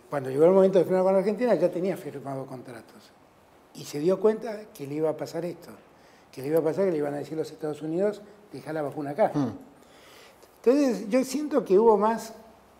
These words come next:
Speaker 1: como obstáculos que puso Pfizer para no firmar el contrato,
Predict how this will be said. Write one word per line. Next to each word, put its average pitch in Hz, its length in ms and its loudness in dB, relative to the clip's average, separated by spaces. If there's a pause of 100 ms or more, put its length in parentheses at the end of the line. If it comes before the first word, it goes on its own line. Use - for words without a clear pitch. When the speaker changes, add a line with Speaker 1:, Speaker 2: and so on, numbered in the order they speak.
(520)
Speaker 1:
como 151 220 -2
obstáculos 147 540 -2
que 147 120 -12
puso - 300 -10
Pfizer 151 420 -2
para 147 260 -4
no 196 200 -4
firmar 143 400 -6
el 123 80 -12
contrato, 120 600 -14